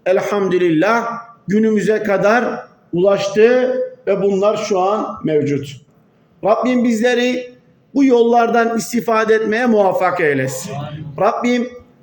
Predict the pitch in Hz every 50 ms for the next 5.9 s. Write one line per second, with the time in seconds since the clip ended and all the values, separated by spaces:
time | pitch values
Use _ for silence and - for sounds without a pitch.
0 | _ _ 208 220 226 220 233 240 233 233 233 226 - - 226 233 240 226 226 220
1 | 226 226 226 247 240 240 226 - 220 220 226 226 226 233 220 220 220 220 247 220
2 | - - 220 220 - - - 247 233 226 - - 247 247 254 254 254 254 - -
3 | - - - _ 180 190 196 190 180 185 190 190 175 180 190 175 160 147 135 127
4 | 131 - - 135 143 156 160 160 - - - - - - 254 247 240 233 226 233
5 | 233 226 208 175 - - 208 196 185 180 170 165 151 135 - - -